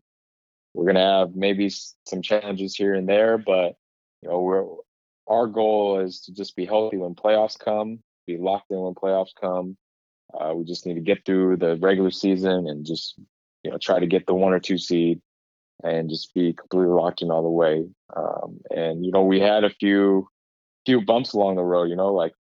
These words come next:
S-, Stewie had a little, we thought she re-aggravated her Achilles at one point, which she did. And we were like, "Oh, crap, like, is she done for the season?" kind of thing. And then, like, Sue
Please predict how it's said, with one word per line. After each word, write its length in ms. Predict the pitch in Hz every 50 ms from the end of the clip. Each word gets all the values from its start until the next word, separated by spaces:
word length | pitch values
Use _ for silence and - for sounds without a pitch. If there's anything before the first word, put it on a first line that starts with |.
| _ - -
S-, 280 | - - - - - - - _ _ _ -
Stewie 960 | - - - 101 98 101 101 101 101 104 104 104 104 101 101 101 104 110 - - _ _ _ _ _ _ _ -
had 260 | - 90 92 98 95
a 60 | 95
little, 520 | 92 90 95 92 92 92 92 92 90 90 - _ _ _ _ _ _ _ _ _ _ _ _ _
we 220 | - 95 92 98 - -
thought 240 | 104 101 101 107 110
she 240 | - - 101 95 92 92 92 92 92 92 98 101 - _ _
re-aggravated 1200 | - 90 92 95 101 101 101 101 101 98 98 101 - - - 104 101 95 101 95 98 98 95 95
her 160 | - 101 95 92
Achilles 500 | 90 - 123 123 120 95 87 87 85 -
at 100 | 82 87
one 160 | 87 85 87
point, 300 | - - 85 76 69 - _
which 180 | - 90 90 -
she 140 | - -
did. 360 | - - 120 123 101 92 87 - - - -
And 140 | 90 85 85
we 100 | 87 87
were 100 | 87 85
like, 160 | 85 85 - -
"Oh, 220 | 98 95 90 85 - _
crap, 220 | - - 104 78 - - _ _
like, 100 | - - - _ _ -
is 80 | 92 -
she 100 | - 82
done 160 | 90 87 85
for 100 | - 87
the 60 | 87
season?" 320 | - - 120 113 101 95
kind 180 | 87 - 92 87
of 100 | 85 -
thing. 220 | - 82 80 80
And 120 | 82 82 85
then, 120 | 85 82
like, 140 | 82 80 80
Sue 560 | - - - - 101 98 98 98 95 92 90